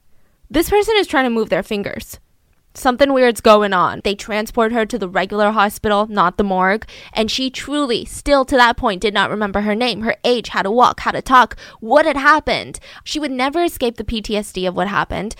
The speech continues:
She had to learn everything from the beginning again, learning how to walk. Later,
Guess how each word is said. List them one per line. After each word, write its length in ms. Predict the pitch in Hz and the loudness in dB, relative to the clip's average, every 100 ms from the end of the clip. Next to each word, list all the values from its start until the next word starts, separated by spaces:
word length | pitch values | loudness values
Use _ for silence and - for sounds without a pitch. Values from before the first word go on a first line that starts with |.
| - | -16
She 240 | - - 254 | -8 -2 0
had 160 | 240 | -2
to 80 | 240 | -2
learn 220 | 226 226 - | -2 -4 -4
everything 420 | 254 294 330 285 220 | -2 0 0 -2 -6
from 160 | 220 | -6
the 80 | 214 | -6
beginning 400 | 220 208 190 175 | -6 -4 -4 -6
again, 400 | 160 - - 214 | -6 -6 -6 -4
learning 280 | 226 240 247 | -4 -4 -4
how 160 | 233 | -2
to 80 | 233 | 0
walk. 440 | 208 190 - - - - - | 2 0 -2 -10 -20 -20 -12
Later, 540 | 247 269 349 - - | -2 2 4 2 0